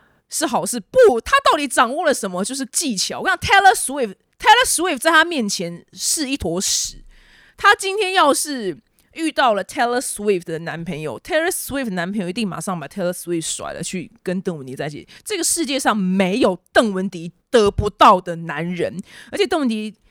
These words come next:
他在离婚之后还怎么被拍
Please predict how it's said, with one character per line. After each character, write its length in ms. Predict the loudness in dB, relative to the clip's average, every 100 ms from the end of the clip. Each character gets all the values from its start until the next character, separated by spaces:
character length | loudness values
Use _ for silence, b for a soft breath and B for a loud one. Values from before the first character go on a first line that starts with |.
| _ -6
他 100 | 0
在 160 | 0
离 240 | 0 -4 -4
婚 300 | -2 0 -2
之 240 | -4 -4
后 320 | 0 -2 -2 -10 _ _ _
还 120 | -4 -2 0
怎 60 |
么 160 | 0 -2
被 260 | 0 2
拍 160 | 2 4